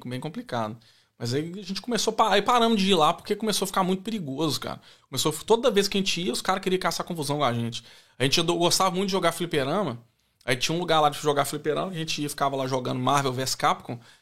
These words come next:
Aí ficava jogando <laughs> Hadouken, aquelas coisas, né?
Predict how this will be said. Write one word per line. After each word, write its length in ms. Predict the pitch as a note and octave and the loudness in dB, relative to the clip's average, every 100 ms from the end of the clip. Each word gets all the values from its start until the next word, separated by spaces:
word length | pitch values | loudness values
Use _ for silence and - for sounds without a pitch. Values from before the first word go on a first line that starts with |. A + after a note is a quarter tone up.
| - | -12
Aí 60 | |
ficava 220 | B2 D3 C#3+ | -2 0 2
jogando 520 | D3 C#3+ D#3 D3 B2+ - - | 2 4 4 4 2 -2 -6
<laughs> 200 | - C#3 | -12 2
Hadouken, 720 | G#3+ D4+ D#4+ F4 F4+ D#4+ C#4+ | 4 4 2 6 6 4 0
aquelas 320 | G3+ E3 F3+ | 2 4 6
coisas, 260 | G3+ A#3 B3 | 6 6 6
né? 180 | F#4 | 4